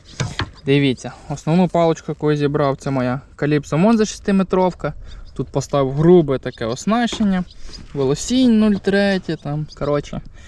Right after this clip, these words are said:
То, що пам'ятаєте, я ловив тоді коропів, ось це оснащення і залишив. І зібрав свою старесеньку ось таку вудку першу, яку мені папа купив ще давним-давно.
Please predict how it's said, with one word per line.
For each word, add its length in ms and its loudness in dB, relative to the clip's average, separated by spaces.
То, 100 0
що 120 0
пам'ятаєте, 540 2
я 100 2
ловив 300 2
тоді 260 -2
коропів, 540 0
ось 140 -10
це 120 -4
оснащення 480 -4
і 60 -4
залишив. 440 -2
І 80 0
зібрав 360 4
свою 220 0
старесеньку 640 -4
ось 120 -6
таку 240 -6
вудку 340 2
першу, 420 -4
яку 160 -10
мені 200 0
папа 280 -4
купив 400 -4
ще 200 -10
давним-давно. 800 0